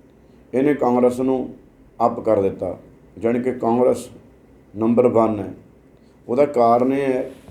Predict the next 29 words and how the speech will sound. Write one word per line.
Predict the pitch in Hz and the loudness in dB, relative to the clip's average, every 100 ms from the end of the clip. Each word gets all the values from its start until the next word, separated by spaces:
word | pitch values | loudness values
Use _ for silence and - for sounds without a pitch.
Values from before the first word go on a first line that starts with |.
| - - _ - | -20 -20 _ -16
ਕਿ | 113 | -14
ਸੈਂਟਰ | - 131 123 127 | -8 -2 0 0
ਦੇ | 131 135 | 0 2
ਵਿੱਚੋਂ | 131 131 | 2 0
ਜਿਹੜਾ | 127 135 | 0 0
ਸਰਵੇ | 120 110 107 123 | 2 0 2 0
ਹੋਇਆ | 110 110 107 | 2 2 2
ਹੈ, | - - - _ _ _ _ - - | -2 -12 -20 _ _ _ _ -20 -10
ਉਹ | 117 | -4
ਕਾਂਗਰਸ | 120 123 123 - | 0 0 0 0
ਪਾਰਟੀ | 117 113 117 | 0 0 0
ਦੀ | 117 117 | -2 -4
ਸਰਕਾਰ | 117 113 110 113 113 113 107 | -6 -2 2 2 2 -2 -2
ਹੰਡਰਡ | 123 131 - | 0 0 0
ਪਰਸੈਂਟ | 120 - 110 107 - - - - | -6 -4 -4 -4 -8 -20 -20 -4
ਸ਼ਿਓਰ | 123 127 | 0 2
ਹੈ, | 101 - - - _ - - - | 0 -6 -16 -20 _ -20 -20 -8
ਆਉਣੀ | 113 120 113 | -2 0 0
ਆਉਣੀ | 92 85 82 | -2 -8 -10
ਹੈ। | - - _ _ - _ - - 123 | -16 -20 _ _ -20 _ -20 -10 -2
ਇਸ | 135 | -2
ਕਰਕੇ | 131 135 120 135 127 123 - - _ _ _ - | 2 0 0 0 2 0 -4 -14 _ _ _ -6
ਜਿਹੜਾ | 104 127 135 - - | -2 2 2 0 0
ਆਰ | 113 123 | 2 4
ਐਸ | 127 120 | 2 0
ਦਾ | 123 123 117 | -2 -2 -2
ਏਜੰਡਾ | 110 113 117 120 | -2 0 2 2
ਹੈਗਾ, | 107 107 113 104 - - _ _ _ _ _ _ _ - | 0 -4 -4 -8 -16 -20 _ _ _ _ _ _ _ -14
ਜਿਹੜਾ | 90 123 139 135 127 - | 0 2 4 2 0 -8